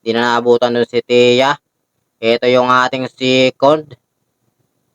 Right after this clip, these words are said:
Grabe si Alex. Talagang persahan din talaga. Malakas pumadyak.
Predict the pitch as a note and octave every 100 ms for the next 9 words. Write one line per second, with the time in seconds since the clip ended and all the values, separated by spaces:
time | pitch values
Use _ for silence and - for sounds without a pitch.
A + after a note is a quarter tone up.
0 | _ _ _ _ _ G#2 G#2 G2+ G2+ G#2
1 | G#2+ G#2 G#2 G#2 G#2 A2 G#2+ G2 G2+ G2+
2 | G#2 - G#2+ G#2+ G#2+ A2 G#2+ G#2+ G2+ G#2+
3 | G#2+ A2 A#2 _ F#2+ G2+ G#2+ A2 _ -
4 | G#2+ A2+ A2+ G#2+ B2+